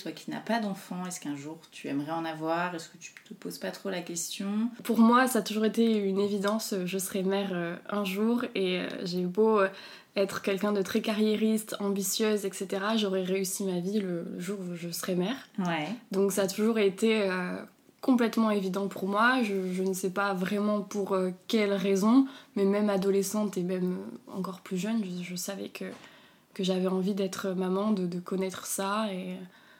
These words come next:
Speaker 2: j'ai un lien très fort avec ma mère, ce qui explique aussi peut-être, euh, ce, ce ressenti, mais, euh, ça a été, euh, évident, enfin, c'est évident pour
Speaker 1: Ouais.
Speaker 2: moi qu'un jour je,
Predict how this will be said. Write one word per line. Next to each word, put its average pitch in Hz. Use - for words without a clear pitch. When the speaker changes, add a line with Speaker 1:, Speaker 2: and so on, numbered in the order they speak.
Speaker 2:
j'ai 190
un 196
lien 190
très 196
fort 208
avec 202
ma 202
mère, 247
ce -
qui -
explique 190
aussi 185
peut-être, 190
euh, 185
ce, 190
ce 185
ressenti, 196
mais, 190
euh, 180
ça 180
a -
été, 180
euh, -
évident, 196
enfin, 196
c'est 247
évident 190
pour 208
Speaker 1:
Ouais. 196
Speaker 2:
moi 196
qu'un 190
jour 185
je, 180